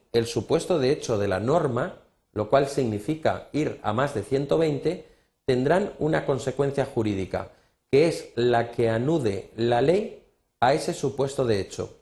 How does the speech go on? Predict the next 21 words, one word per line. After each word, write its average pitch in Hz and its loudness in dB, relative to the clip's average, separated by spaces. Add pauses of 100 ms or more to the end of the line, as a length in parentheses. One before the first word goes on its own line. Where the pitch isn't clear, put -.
que 113 0
es - -6
la 101 -2
consecuencia 117 -4
jurídica 123 -2
que - -8
os - -6
he 120 2
puesto - -4
ahí. 92 -6 (840)
Y, 233 -2 (480)
y 131 2
aquí 156 2
es 135 0
donde 113 2
enlazo 113 0
con 104 0
el 104 0
artículo 104 -2
catorce, 156 -2 (580)
esta 180 0